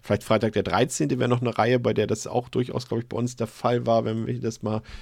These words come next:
retrospekt-, oh Gott, das ist gar kein Wert, wenn wir das nochmal rekapitulieren würden, dann würde der auch so wahrscheinlich so auf Platz vier oder fünf landen.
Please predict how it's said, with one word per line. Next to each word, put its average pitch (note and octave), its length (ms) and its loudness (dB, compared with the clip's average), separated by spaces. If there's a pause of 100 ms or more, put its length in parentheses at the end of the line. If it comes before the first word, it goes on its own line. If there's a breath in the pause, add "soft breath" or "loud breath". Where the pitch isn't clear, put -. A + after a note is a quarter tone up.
(260 loud breath)
retrospekt-, - 840 -2
oh F2+ 60 -4
Gott, D#2+ 180 -6
das - 120 -12
ist - 100 -18
gar F2+ 100 -12
kein E2+ 180 -10
Wert, E2 160 0
wenn F#2+ 100 0
wir F#2+ 40 -2
das F2+ 120 -2
nochmal F#2+ 140 0
rekapitulieren A2+ 800 2
würden, A#2 220 2
dann G#2+ 100 -2
würde G2+ 160 -2
der F2 140 2
auch A#2+ 120 -2
so - 140 -8
wahrscheinlich A#2 300 -2
so - 80 -6
auf - 80 -6
Platz - 180 -8
vier A#2+ 180 0
oder A2+ 100 0
fünf A#2 240 -6
landen. A#2 200 2